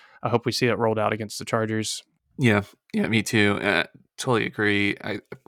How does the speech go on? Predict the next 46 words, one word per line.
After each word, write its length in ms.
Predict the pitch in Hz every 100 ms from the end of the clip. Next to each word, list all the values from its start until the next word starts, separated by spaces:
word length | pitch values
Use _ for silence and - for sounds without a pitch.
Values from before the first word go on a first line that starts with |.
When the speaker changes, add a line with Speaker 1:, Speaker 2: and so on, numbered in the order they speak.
| -
Speaker 2:
thought 160 | 117 107
they 100 | 107
looked 240 | 104 -
good, 320 | 110 104 101
and, 240 | 104 101 101
uh, 40 |
you 140 | 156
know, 60 | 175
I'm 120 | 185
excited 500 | 190 - 190 220 214
to 420 | - 135 110 104 95 - - - -
see 260 | - 107 107
more 240 | 104 107
of 60 | 104
Spears, 640 | - 110 101 104 101 101
and 180 | - 104
also 240 | 120 - -
Henry 300 | - 160 233
still 380 | - 190 233 165
looked 200 | 180 -
explosive. 540 | 139 135 - 135 - -
I 20 |
mean, 160 | 117 101
he 100 | 151
had 140 | 151
two, 480 | - 156 147 143 131 - - - _
he 120 | -
had 100 | 127
two 160 | - 151
big 200 | 151 131
plays. 560 | - 107 123 131 135 -
I 40 | 110
mean, 160 | 110
he 140 | 98 117
stiff-armed 640 | - - 131 131 131 120
the 80 | -
shit 340 | - - 170 147
out 160 | 135
of 80 | 127
somebody 540 | - 131 127 127 127 127 _ _
that 120 | - 104
I've 180 | 104 -
seen 260 | - 120
all 240 | 110 117 113
<laughs> 120 | -
over, 300 | 117 120 113